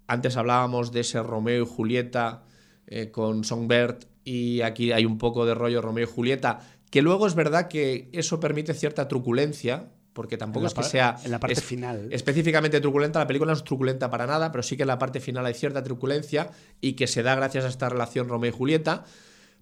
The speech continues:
Speaker 1: pero, eh, para mí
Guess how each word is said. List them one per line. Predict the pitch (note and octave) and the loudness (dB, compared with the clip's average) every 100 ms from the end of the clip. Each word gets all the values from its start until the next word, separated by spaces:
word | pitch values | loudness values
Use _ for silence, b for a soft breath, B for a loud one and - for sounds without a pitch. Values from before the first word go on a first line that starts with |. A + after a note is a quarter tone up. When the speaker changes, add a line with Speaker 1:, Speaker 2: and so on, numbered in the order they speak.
| _ | _
Speaker 1:
pero, | - G3+ F#3+ A#3 - - _ _ _ _ _ _ _ _ _ - | 4 6 6 4 -2 -16 _ _ _ _ _ _ _ _ _ -4
eh, | C3 B2+ B2+ B2 B2 A#2+ - - | 0 2 2 2 2 0 -2 0
para | B2+ C3+ | 2 4
mí | F3 F#3 - | 4 4 0